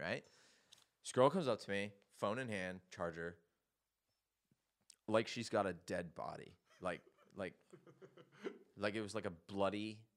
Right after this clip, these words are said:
Speaker 1: cor-, <gasps> and she looks down,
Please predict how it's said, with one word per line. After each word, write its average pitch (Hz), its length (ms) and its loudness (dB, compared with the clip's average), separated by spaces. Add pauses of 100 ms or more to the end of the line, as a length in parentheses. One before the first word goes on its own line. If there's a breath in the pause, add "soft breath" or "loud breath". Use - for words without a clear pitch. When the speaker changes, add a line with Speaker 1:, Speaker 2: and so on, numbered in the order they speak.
(160)
Speaker 1:
cor-, 95 280 -6
<gasps> 113 760 -12
and - 800 -18
she - 100 -4
looks 101 240 0
down, 87 340 -2